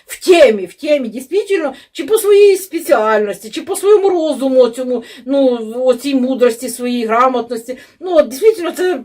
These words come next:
професіонал. Це якби такі професіонали на, ну, на своєму місці от були, ну, як, і мені хто-то за-, ну, ще, ще напишіть там, що я за нього, він мене купив. Ще тут це напишіть. Понімаєш? Якби всі були отак, кожен за своє відповідав, і кожен на своєму був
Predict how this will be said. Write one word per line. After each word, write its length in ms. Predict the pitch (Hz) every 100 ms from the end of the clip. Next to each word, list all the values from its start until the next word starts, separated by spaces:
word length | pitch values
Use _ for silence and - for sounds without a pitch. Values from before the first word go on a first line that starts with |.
| _ _
професіонал. 680 | 285 330 349 392 349 247
Це 60 | 294
якби 160 | 294
такі 240 | 359 - 349
професіонали 840 | 285 294 262 339 349 311 254 220 - -
на, 160 | 262 294 - 294
ну, 260 | 285 269
на 100 | 254
своєму 380 | 247 330 320 277
місці 400 | 285 285 - 262
от 180 | 254 240
були, 560 | 214 311 523 539 440 - _
ну, 180 | 262 269
як, 220 | 277 202 - _
і 60 | 262
мені 200 | 403 392
хто-то 320 | - 415 285
за-, 140 | 262
ну, 300 | 226 202 247
ще, 240 | 220 277 269 -
ще 180 | - 427
напишіть 500 | 427 403 381 392 392
там, 200 | 466 403
що 120 | 320
я 140 | 359 392
за 140 | 359
нього, 260 | 392 392 269
він 180 | 294
мене 200 | 285 277
купив. 400 | 254 254 - 135 113 _ _ _ _ _ _
Ще 200 | 381 -
тут 200 | 269 254
це 160 | 220
напишіть. 480 | 185 170 185 196 185 - _
Понімаєш? 500 | 240 359 480 349 262 _ _ _
Якби 280 | 285 359 453
всі 260 | - 392
були 340 | 269 302 302 285
отак, 400 | 269 330 294 -
кожен 320 | 294 269 247
за 120 | 262
своє 280 | 254 285 269
відповідав, 520 | 262 285 311 440 294
і 60 | 302
кожен 340 | 311 302 262
на 100 | 269
своєму 320 | 262 285 269
був 260 | 247 269